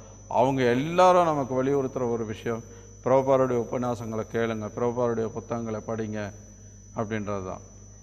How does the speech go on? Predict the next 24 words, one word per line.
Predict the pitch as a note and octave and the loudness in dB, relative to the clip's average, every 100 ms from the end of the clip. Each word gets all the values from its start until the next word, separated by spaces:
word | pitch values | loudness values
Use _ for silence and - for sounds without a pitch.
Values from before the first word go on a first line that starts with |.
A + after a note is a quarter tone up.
| - - - - - | -20 -20 -20 -20 -8
So, | A#2 | 0
எந்த | B2+ C#3+ D#3+ | 4 4 6
அளவுக்கு | E3+ F#3 F#3 F3+ | 6 6 6 6
அதுக்கு | D#3 C#3+ | 4 2
நம்ம | D3 C#3+ C3+ | 0 0 -2
முக்கியத்துவம் | C3 B2+ E3 D#3 D3 C3+ | -4 -2 -4 -2 -2 0
கொடுக்குறோமோ | B2+ C#3+ C#3 C3 C3 D#3+ - | -2 -2 0 0 0 -4 -6
அந்த | B2 C3+ D3 | -4 0 2
அளவுக்கு | D3 E3 D#3+ | 2 0 -2
நம்ம | D3+ C3+ C3+ F#3 - - - - - - | -4 0 0 -2 -6 -18 -18 -20 -20 0
பிரபுபாதரை | C3 D#3 D#3 E3 D#3 D3+ C#3 | 4 4 6 6 6 6 4
வந்து | C3 C3 D3 C3+ G#2+ F#2 - - - - - - - - | 2 0 2 2 0 -4 -14 -18 -20 -20 -20 -20 -20 -2
புரிந்து | D3 F3 F3+ | 2 4 4
கொள்ள | E3 D#3+ | 6 4
முடியும். | C#3+ C#3+ D3 G3 G3+ - - - - - - | 4 2 2 0 -4 -12 -18 -20 -20 -10 2
பிரபுபாதரை | D3 F#3 F#3 G#3 G#3 F3+ | 4 4 6 8 8 6
நமக்கு | E3+ D#3 C#3+ | 4 2 2
எவ்வளவு | C#3+ F3 F#3 | 2 4 2
கொடுத்துருக்கார் | - D#3+ E3 F#3+ E3 F3+ F#3 E3+ | 2 -2 2 0 6 8 8 6
அப்படின்றத | C#3+ D3 C#3 C#3 D#3+ | 4 -4 -2 2 4
அப்பதான் | C3 C#3+ D3+ | 4 2 2
நம்ம | D3 C3 | 2 0
உணர | A#2 A2+ A#2+ | -4 -2 -2
முடியும். | A2+ G#2+ F#2+ | -2 -6 -10